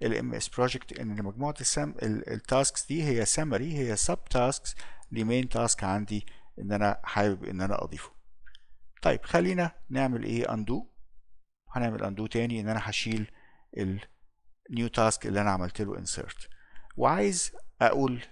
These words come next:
لل ام اس project بصورة تانية ان انا عندي كذا تاسك،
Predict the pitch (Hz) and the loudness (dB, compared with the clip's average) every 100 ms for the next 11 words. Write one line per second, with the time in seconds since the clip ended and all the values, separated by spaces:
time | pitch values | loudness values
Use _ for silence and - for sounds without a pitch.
0 | 120 110 117 120 120 - 110 107 - - | -2 0 2 -2 -4 -4 -2 -4 -4 -10
1 | - - 139 131 117 120 131 196 - - | -10 -4 2 2 4 2 0 -2 -8 -12
2 | - 120 131 135 139 143 143 - - - | -8 -2 2 4 4 2 -2 -4 -10 -14
3 | - - 160 180 170 - 131 190 - | -20 0 2 4 2 2 2 0 -4